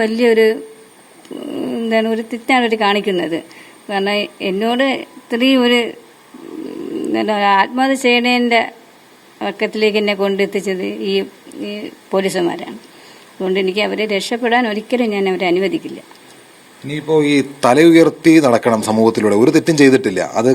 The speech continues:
Speaker 2: കൃത്യമായിട്ടുള്ള അന്വേഷണത്തിലൂടെ കണ്ടെത്തിയിട്ടുണ്ട്. ഇനി കരയാനും പാടില്ല, കാരണം ഇത് പോലീസുകാരാണ് കുറ്റക്കാര്, പോലീസുകാർ ആരെയൊക്കെ സംരക്ഷിക്കാൻ വേണ്ടി ചെയ്തതാണ്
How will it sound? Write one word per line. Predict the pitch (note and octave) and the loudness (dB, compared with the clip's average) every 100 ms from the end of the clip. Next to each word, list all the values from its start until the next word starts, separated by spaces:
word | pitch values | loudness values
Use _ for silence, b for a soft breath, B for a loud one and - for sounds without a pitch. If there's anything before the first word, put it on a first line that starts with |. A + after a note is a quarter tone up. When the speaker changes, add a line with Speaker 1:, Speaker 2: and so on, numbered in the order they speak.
| - | 0
Speaker 2:
കൃത്യമായിട്ടുള്ള | - D#3 D3 C3+ | 0 2 4 4
അന്വേഷണത്തിലൂടെ | B2+ C3+ D3 C3 C3+ C3 C3 B B - | 2 0 -2 2 4 4 2 B B -2
കണ്ടെത്തിയിട്ടുണ്ട്. | B2+ C3+ C3+ A#2 G2+ F2 D#2+ A#2+ | 2 2 2 0 -2 -8 -4 -2
ഇനി | D3 | 2
കരയാനും | C#3+ C#3 C#3 C3 | 2 4 2 2
പാടില്ല, | A2+ G2+ G2 | 2 0 0
കാരണം | A2+ B2 B2+ | 0 2 0
ഇത് | C3 B2 | 0 4
പോലീസുകാരാണ് | B2+ D#3 D#3+ D3+ C3 A#2 | 6 6 6 4 4 0
കുറ്റക്കാര്, | A2+ B2 B2 A#2 B2 | 0 0 2 2 0
പോലീസുകാർ | A#2+ C#3 C#3 C#3+ C3 | 0 0 2 2 4
ആരെയൊക്കെ | B2+ B2+ C3 | 2 0 -2
സംരക്ഷിക്കാൻ | A2+ B2 - C3 | -2 -2 0 -2
വേണ്ടി | B2+ | 0
ചെയ്തതാണ് | A#2+ B2 A#2 | 2 2 2